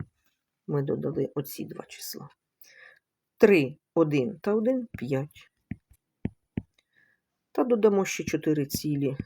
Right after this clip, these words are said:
дев'ять десятих. Отримаємо дев'ять цілих дев'ять десятих.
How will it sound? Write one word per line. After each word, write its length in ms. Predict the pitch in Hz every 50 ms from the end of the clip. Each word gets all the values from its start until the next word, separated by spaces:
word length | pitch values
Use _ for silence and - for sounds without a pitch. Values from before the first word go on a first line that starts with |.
| - _
дев'ять 460 | - - 143 135 127 131 131 123 120
десятих. 840 | - - - - - - - - - _ - - - - - - _ - - _ _ _ _ - _ _ _ _ - - _ _
Отримаємо 720 | - 156 - - 156 151 147 143 143 139 139 135 135 139
дев'ять 460 | 135 135 135 135 127 131 127 - -
цілих 480 | - - - - 220 208 185 - 160 151
дев'ять 420 | 123 143 147 143 139 123 117 147
десятих. 720 | 151 - - - - - - _ _ - - - - -